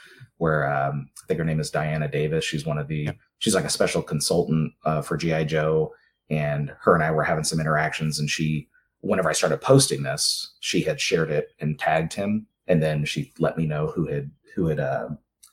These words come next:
Speaker 1: storyboarded the opening. And so I wrote him a little fan email or fan message that just said,
Speaker 2: <laughs>
Speaker 1: "That is so cool. It has made such a big difference, like, in my psychology and stuff." It just,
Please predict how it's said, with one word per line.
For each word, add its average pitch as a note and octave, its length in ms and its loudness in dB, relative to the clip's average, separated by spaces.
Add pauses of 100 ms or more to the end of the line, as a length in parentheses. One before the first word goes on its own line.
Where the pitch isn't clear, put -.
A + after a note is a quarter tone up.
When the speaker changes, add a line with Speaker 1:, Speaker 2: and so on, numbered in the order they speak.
(420)
Speaker 1:
storyboarded E2 560 4
the D2 120 0
opening. E2+ 420 2
And D2 160 0
so D#2 160 -2
I C#2+ 140 0
wrote D2+ 200 0
him D2+ 100 0
a C#2+ 80 -2
little D2+ 180 -2
fan D#2 400 -2
email D2+ 560 -2
or D2 120 0
fan D2+ 260 -2
message D2+ 400 -2
that - 120 -2
just B2 180 2
said, A#2+ 380 4 (200)
Speaker 2:
<laughs> - 220 -20
Speaker 1:
"That E2+ 120 4
is - 160 2
so F#2 360 6
cool. F2+ 320 4
It D#2 40 4
has D#2+ 120 0
made E2 200 0
such - 220 0
a D#2+ 40 -2
big D2 200 0
difference, E2 460 0
like, D#2+ 220 -2
in D#2 120 0
my D2 320 -2
psychology F2 800 2
and E2+ 100 0
stuff." F2 160 2
It F2 60 4
just, - 340 0